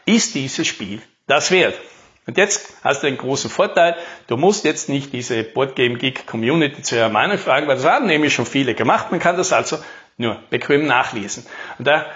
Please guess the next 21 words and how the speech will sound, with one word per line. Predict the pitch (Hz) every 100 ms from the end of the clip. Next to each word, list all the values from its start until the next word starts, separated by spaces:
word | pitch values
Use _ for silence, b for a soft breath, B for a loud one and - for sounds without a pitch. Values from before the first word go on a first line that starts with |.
| B B
haben | 135 165
Leute | 151 131 156 160
diese | 143 131 123
Frage | 123 107 117
schon | - 113
gestellt | 104 131 185 247
und | 151
ganz | 151 -
viele | 117 117
Antworten | 131 214 147 135 127
gek-, | 117 - -
bekommen. | - 117 156 247 269 B B B B _
Und | 135 120
aus | -
diesen | 214 214 160
Antworten | 190 202 151 -
können | - 151 135
wir | 233 214
heute | 127 120 -
ganz | 113 139 185
viel | - 117